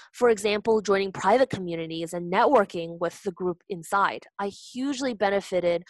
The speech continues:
from women of color in tech, where as a new grad, I was able to connect with a V P at Stripe. So that is huge, right? Like, why would a V P at Stripe talk to me? <laughs> And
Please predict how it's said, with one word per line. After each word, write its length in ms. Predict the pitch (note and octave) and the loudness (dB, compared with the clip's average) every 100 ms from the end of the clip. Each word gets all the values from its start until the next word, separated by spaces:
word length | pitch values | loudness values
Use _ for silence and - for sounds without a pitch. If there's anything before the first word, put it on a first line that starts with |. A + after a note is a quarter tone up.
| - _ | -20 _
from 480 | - - F#3 F3 F3 - | -8 0 4 4 0 -6
women 340 | G3 F#3+ G3+ | -2 2 2
of 120 | F#3+ - | 0 -2
color 540 | - F3 F3+ G3 G#3+ | -2 2 4 4 2
in 240 | - F#3 | -2 -8
tech, 340 | E3+ - D#3 - - - | -6 -2 0 -2 -6 -2
where 340 | G3+ F3 F3 | 2 4 4
as 180 | - F#3+ | 0 -2
a 60 | F#3+ | -2
new 160 | F#3 | -4
grad, 400 | F3+ F3+ E3 F3+ G#3 | -2 0 2 2 0
I 80 | F#3 | -2
was 160 | F3 - | -4 -6
able 220 | F#3+ F3+ | -4 -4
to 100 | - - | -8 -16
connect 300 | - F3 F#3 | -6 -4 -4
with 100 | G3+ | -6
a 60 | F3+ | -12
V 220 | E3 F#3+ | -10 -14
P 240 | - F#3+ G#3+ | -12 -4 -2
at 120 | - | -2
Stripe. 360 | - C4+ D4+ - A#4+ | 0 4 4 2 -6
So 260 | - G#3 - | -4 -2 2
that 180 | A#3 - | 2 2
is 240 | A#3 A3+ - - _ _ | 0 0 -6 -20 _ _
huge, 520 | - G#3 A#3+ G3+ - - | -10 -2 4 4 2 2
right? 220 | F3 G3 | 2 4
Like, 160 | F#3+ | 2
why 160 | F#3 G3 | 4 6
would 120 | A3 | 6
a 40 | G3 | 2
V 160 | G3 | -4
P 160 | F#3 G3 | -4 -2
at 100 | - | -2
Stripe 260 | - E3+ - | -4 -4 0
talk 260 | D#3+ E3 | 0 0
to 100 | - | -4
me? 300 | D3+ F2 B3+ - | -8 0 2 2
<laughs> 40 | - C5+ - - | -2 -4 -4 0
And 320 | B3 G#3 G3+ | 4 4 4